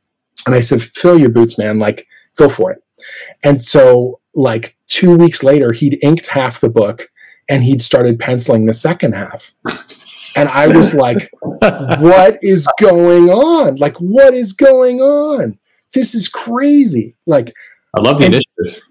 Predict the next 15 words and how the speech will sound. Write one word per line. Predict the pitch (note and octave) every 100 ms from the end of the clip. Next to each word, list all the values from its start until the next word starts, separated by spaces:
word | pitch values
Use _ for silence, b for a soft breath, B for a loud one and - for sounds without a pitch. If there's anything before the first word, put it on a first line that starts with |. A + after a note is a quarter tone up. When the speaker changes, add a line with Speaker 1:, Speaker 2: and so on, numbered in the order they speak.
| _
Speaker 1:
Yeah, | D3+ C4+ E4+
it |
was | F#3
Speaker 2:
Yeah. | F3+
Speaker 1:
incredible. | E3+ C#4+ D#4+ A#3 B2+ A2+ B B
And | F#3+ F#3
so | G3+
all | E3 F#3 A#3+
of |
a | A3+
sudden, | - F3 G#3 G3 B2+ B2 b b _
I'm | D#3 D#3+
getting | G3+ C#3+
pages | D#3 G3+ A#3 D#3+
again, | B2 A#2+ A2 A#2+